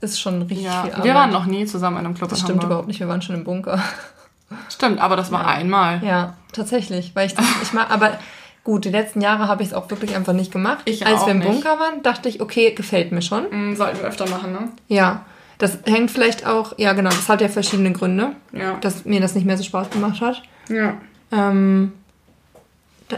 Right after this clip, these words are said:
Speaker 1: thanks to Panic Attacks
Speaker 2: Ja.
Speaker 1: auch. <laughs> Aber ja, ich hab, hatte auch, hab auch das Gefühl, das, was du jetzt so für dich neu entdeckt hast in den letzten Jahren,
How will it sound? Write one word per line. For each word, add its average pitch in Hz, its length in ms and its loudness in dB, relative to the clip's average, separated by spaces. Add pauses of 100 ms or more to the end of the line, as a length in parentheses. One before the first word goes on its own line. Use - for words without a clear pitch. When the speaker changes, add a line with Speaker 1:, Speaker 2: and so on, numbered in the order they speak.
(120)
Speaker 1:
thanks 220 240 2
to 202 160 -2
Panic 202 320 0
Attacks 277 480 -6
Speaker 2:
Ja. 196 240 -6 (120)
Speaker 1:
auch. 254 240 4
<laughs> - 1700 -2
Aber 196 680 4 (800)
ja, 208 340 4
ich 226 120 0
hab, 220 140 0 (120)
hatte 247 200 2
auch, 254 120 4
hab 254 120 0
auch 269 100 2
das 262 160 -6
Gefühl, 220 200 0
das, 226 200 0
was 208 140 0
du 226 60 -2
jetzt 233 300 0
so 220 140 4
für 208 160 -2
dich 233 340 0
neu 202 260 2
entdeckt 311 520 -4
hast 339 240 -6
in 262 100 -2
den 285 60 -2
letzten 294 280 -6
Jahren, 277 320 -2